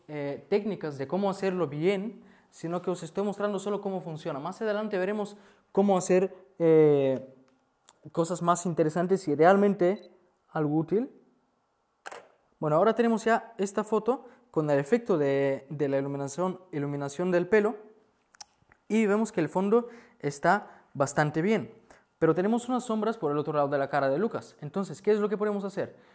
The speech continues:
Podemos hacer varias cosas. O usar el reflector, que no lo vamos a hacer porque es más lío.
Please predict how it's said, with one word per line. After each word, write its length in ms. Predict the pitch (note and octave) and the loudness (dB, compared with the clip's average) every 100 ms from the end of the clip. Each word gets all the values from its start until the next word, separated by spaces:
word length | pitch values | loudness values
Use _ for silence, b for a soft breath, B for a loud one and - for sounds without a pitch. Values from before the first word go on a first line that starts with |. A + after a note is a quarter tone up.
| b b b _ | b b b _
Podemos 260 | E3+ A3 A#3 | 0 0 0
hacer 240 | A3+ A3 | -2 0
varias 300 | G3 F#3 E3 | 2 2 0
cosas. 440 | - B2+ G#2+ - - b b _ | -4 -10 -10 -14 -18 b b _
O 140 | C#3+ | -4
usar 260 | C#3+ G#3+ A#3+ | -2 -2 -2
el 140 | B3+ | 0
reflector, 580 | A3 F3 D#3+ D#3+ C3+ - - _ _ | -2 0 -2 0 -2 -2 -10 _ _
que 80 | C#3+ | -4
no 120 | D3 | -2
lo 80 | C#3+ | -2
vamos 220 | C#3 C#3 | -2 -6
a 40 | |
hacer 300 | C3 F#3 - | -4 -4 -4
porque 260 | C3 B2+ C3 | -10 -8 -8
es 220 | B2+ - | -8 -6
más 240 | C3+ C#3 D3 | -4 -4 -4
lío. 240 | E3+ A#3 | -4 -4